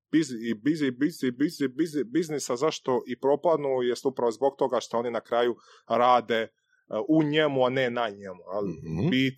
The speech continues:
Speaker 1: bit, bit je da vi što prije se izmaknete i da može taj biznis, e, raditi sam, sam od sebe. Na primjer, to je za nas bilo super kad smo radili za D M,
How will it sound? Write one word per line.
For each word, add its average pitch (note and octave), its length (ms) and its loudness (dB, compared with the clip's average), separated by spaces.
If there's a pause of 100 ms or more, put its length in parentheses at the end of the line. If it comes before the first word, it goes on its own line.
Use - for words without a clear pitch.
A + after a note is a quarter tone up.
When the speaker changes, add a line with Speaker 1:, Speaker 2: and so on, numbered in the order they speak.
Speaker 1:
bit, C3 420 0
bit C3 380 0
je A#2+ 80 2
da A#2 140 2
vi B2+ 140 2
što B2+ 220 2
prije C3+ 280 2
se G#2 360 -6
izmaknete D3+ 800 0
i A#2+ 40 2
da A#2+ 140 0
može B2 360 0
taj B2 280 0
biznis, A2+ 500 -6
e, - 120 -10 (240)
raditi A2+ 360 2
sam, A2+ 480 0
sam A#2+ 240 -4
od A2 80 -4
sebe. A2 240 -6
Na G#2 100 -10
primjer, C#3 240 0
to D#3 100 0
je C#3 60 4
za C#3 120 2
nas C#3 200 -2
bilo D3+ 300 4 (440)
super D#3 420 2
kad C3 260 2
smo B2+ 220 0 (420)
radili B2+ 320 2
za A#2+ 140 -2
D B2+ 220 0
M, F3 180 0